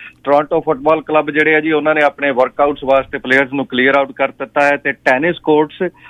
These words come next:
ਤੇ ਗੋਲਫ ਦੇ ਜਿਹੜੇ ਕੋਰਸਸ ਨੇ ਉਹ ਰੀਓਪਨ ਹੋ ਗਏ ਨੇ ਜੀ ਇੰਗਲੈਂਡ ਦੇ ਵਿੱਚ ਅਗਲੇ ਬੁੱਧਵਾਰ ਤੋਂ, ਜਿਹੜਾ ਕਿ ਹੁਣ ਬੁੱਧਵਾਰ ਆ ਜਾਣਾ ਹੈ। ਇਸੇ ਤਰ੍ਹਾਂ ਐਨ ਐਫ ਐਲ, ਐਨ ਐਚ ਐਲ,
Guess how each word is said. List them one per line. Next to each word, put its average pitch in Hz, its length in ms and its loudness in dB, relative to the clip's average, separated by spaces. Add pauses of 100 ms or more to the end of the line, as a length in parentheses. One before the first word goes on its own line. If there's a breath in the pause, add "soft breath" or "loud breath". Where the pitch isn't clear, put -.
(160)
ਤੇ 151 80 2
ਗੋਲਫ 139 440 2
ਦੇ 170 120 -2
ਜਿਹੜੇ 160 180 -2
ਕੋਰਸਸ 147 500 -4
ਨੇ 151 180 -2
ਉਹ 151 140 0
ਰੀਓਪਨ 139 480 -2
ਹੋ 131 160 -2
ਗਏ 123 140 0
ਨੇ 131 100 -2
ਜੀ 135 100 -2
ਇੰਗਲੈਂਡ 135 460 -2
ਦੇ 143 60 -4
ਵਿੱਚ 147 220 -4 (340)
ਅਗਲੇ 135 200 0
ਬੁੱਧਵਾਰ 127 480 2
ਤੋਂ, 120 120 -14
ਜਿਹੜਾ 123 200 -4
ਕਿ 131 140 -8
ਹੁਣ 120 240 -8
ਬੁੱਧਵਾਰ 123 500 0
ਆ 110 160 2
ਜਾਣਾ 113 220 2
ਹੈ। 113 40 4
ਇਸੇ 123 320 0
ਤਰ੍ਹਾਂ 139 260 2 (360 soft breath)
ਐਨ 147 140 4
ਐਫ 165 200 2
ਐਲ, 160 240 2
ਐਨ 147 180 0
ਐਚ 156 160 -2
ਐਲ, 151 180 2